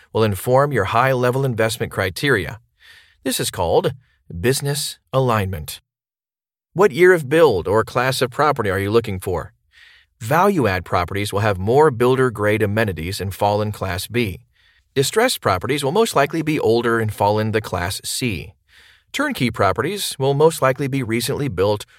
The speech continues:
or upgraded and fall in Class A. Think about what markets you want to invest in, too, and what's your budget. Once you know the class and market, this will help you figure out the price range you will be in.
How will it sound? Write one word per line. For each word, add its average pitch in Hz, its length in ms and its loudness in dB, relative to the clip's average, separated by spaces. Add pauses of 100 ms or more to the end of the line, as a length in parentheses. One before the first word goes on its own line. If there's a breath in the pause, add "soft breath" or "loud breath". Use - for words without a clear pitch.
or 156 240 6
upgraded 104 680 0
and 104 160 -2
fall 113 300 2
in 120 100 -4
Class 82 440 -6
A. 101 280 -2 (800)
Think 233 160 -2
about 202 220 2
what 175 140 -2
markets 147 360 0
you 113 60 -2
want 101 160 -2
to 104 100 -6
invest 98 400 -4
in, 73 140 -8
too, - 300 -2 (480 soft breath)
and 127 200 0
what's 113 200 0
your 185 80 -2
budget. 220 420 0 (540 soft breath)
Once 190 320 2
you 202 60 0
know 139 220 2
the 131 80 2
class 117 360 0
and 135 100 0
market, 92 380 -2 (280 loud breath)
this 156 200 -2
will 175 80 -2
help 139 200 0
you 147 100 -6
figure 117 340 0
out 98 180 0
the 92 80 -6
price 160 400 0
range 95 320 -4
you 104 60 -6
will 98 100 -4
be 131 240 -2
in. 92 160 -4